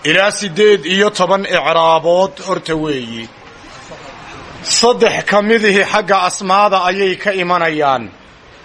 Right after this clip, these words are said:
Saddex ka midihina xagga ficilada ayay ka imanayaan. La i'raabuhu waa saddex iyo saddex. Lixdaa ayuu noqonayaa la i'raabuhu. Saddex xagga ismiga ah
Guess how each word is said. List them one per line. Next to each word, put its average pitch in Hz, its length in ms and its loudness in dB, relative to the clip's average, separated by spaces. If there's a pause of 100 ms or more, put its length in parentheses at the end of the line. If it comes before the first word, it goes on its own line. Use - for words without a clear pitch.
(360)
Saddex 214 600 0
ka 208 160 2
midihina 208 580 0
xagga 196 320 0
ficilada 185 640 0 (120)
ayay 190 240 0
ka 196 160 0
imanayaan. 160 800 0 (840)
La 160 200 4
i'raabuhu 196 720 2 (120)
waa 208 160 4
saddex 196 420 -2
iyo 180 220 0
saddex. 175 460 0 (680)
Lixdaa 208 680 0
ayuu 202 300 -2
noqonayaa 175 720 0
la 170 120 0
i'raabuhu. 156 720 -2 (460)
Saddex 214 480 0
xagga 196 260 0
ismiga 180 520 0 (160)
ah 226 80 -2